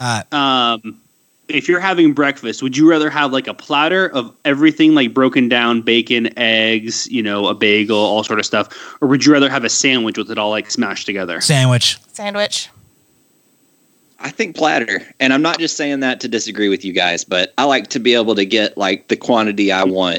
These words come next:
Speaker 4: in each bite.
Speaker 2: So I'm the same way. Like, I usually like a platter,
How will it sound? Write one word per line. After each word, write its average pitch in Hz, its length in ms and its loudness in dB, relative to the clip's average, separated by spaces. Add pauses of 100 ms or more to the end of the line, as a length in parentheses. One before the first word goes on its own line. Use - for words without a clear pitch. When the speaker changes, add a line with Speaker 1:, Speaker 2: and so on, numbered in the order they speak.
Speaker 4:
in 92 280 -2
each 90 220 -2 (260)
bite. 50 400 -8 (420)
Speaker 2:
So - 280 0
I'm 151 220 4
the 165 80 4
same 139 340 2
way. 123 240 2
Like, 120 160 0
I 120 80 0
usually 135 340 4
like 127 140 0
a 127 60 -4
platter, 131 480 0